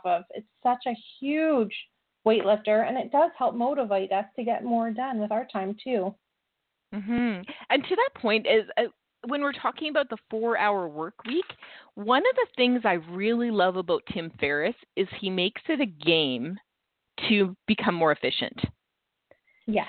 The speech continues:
Speaker 2: So instead of a chore, he, he, for him, it's a game. How can I fix this? How can I, how can I make this better? How can I make this faster? How can I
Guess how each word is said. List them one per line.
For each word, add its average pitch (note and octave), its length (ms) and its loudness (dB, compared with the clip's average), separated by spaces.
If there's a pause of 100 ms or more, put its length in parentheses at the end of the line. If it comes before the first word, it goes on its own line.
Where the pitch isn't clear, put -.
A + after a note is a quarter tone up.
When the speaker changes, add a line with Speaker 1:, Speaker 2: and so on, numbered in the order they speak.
Speaker 2:
So G#3 220 4
instead A3+ 460 0
of B3+ 140 2
a D4 80 2 (240)
chore, A3 500 2 (280)
he, - 180 -18
he, C4+ 320 -10
for B3 120 0
him, E4+ 580 0
it's A#3+ 180 -6
a A3 60 -4
game. A#3+ 360 -4
How A#3 280 -2
can F#4+ 200 -14
I F4 100 -2 (120)
fix - 240 -10
this? F#3+ 160 -2
How B3 240 0
can F#4 220 -6
I, C4+ 320 4 (380)
how D4 200 -2
can D#4 220 0
I D#4+ 60 2
make C#4+ 200 -2
this A3+ 100 -4 (100)
better? A3 200 4
How A#3+ 220 -4
can D#4+ 180 0
I D#4 80 2
make C#4 200 0
this A#3 120 -4 (100)
faster? A3 380 2
How A#3+ 220 2
can E4 180 -4
I D4+ 160 2